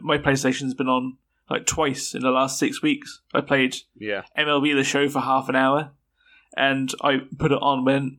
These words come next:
Speaker 1: um, when Daniel was round to pot-, potentially play at Jackbox with ev-, with everyone for a bit of fun, and that never happened. If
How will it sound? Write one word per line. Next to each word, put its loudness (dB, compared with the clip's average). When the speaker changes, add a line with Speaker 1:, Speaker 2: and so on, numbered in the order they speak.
Speaker 1:
um, -2
when -2
Daniel 0
was -2
round 0
to 0
pot-, -8
potentially -2
play 0
at -4
Jackbox -4
with 0
ev-, 0
with 2
everyone 2
for -2
a 2
bit 2
of -4
fun, 0
and -2
that 0
never -2
happened. -8
If -2